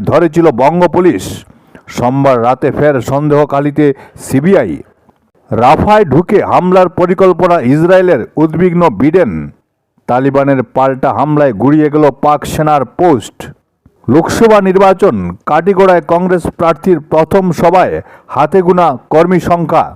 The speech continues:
প্রশ্নের মুখে রাহুলের ভারত জুড়ো নিয়ে যাত্রার সাফল্য। কংগ্রেস ছেড়েছেন একাধিক নেতা, ভেঙেছে ইন্ডিয়া জোটও। কংগ্রেসের এক সময়ের নিশ্চিত আসন এখন ঝুঁকিপূর্ণ, দুর্গ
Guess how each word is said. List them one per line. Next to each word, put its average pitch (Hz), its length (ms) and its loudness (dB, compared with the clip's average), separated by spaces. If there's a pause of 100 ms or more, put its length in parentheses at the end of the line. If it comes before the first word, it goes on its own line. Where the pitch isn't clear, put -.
(580)
প্রশ্নের 131 500 -2
মুখে 131 360 -2
রাহুলের 135 380 0
ভারত 135 360 0 (140)
জুড়ো 143 280 2
নিয়ে 147 180 0 (300)
যাত্রার 147 460 0
সাফল্য। 175 500 2 (1000)
কংগ্রেস 180 400 0 (140)
ছেড়েছেন 180 360 0
একাধিক 165 420 -2 (140)
নেতা, 151 280 2 (400)
ভেঙেছে 147 400 -2 (120)
ইন্ডিয়া 151 280 2
জোটও। 139 380 0 (640)
কংগ্রেসের 139 540 0 (140)
এক 147 80 -4 (120)
সময়ের 143 400 0
নিশ্চিত 147 440 -2 (100)
আসন 151 340 -2
এখন 151 300 -2 (480)
ঝুঁকিপূর্ণ, 160 580 -2 (640)
দুর্গ 156 260 2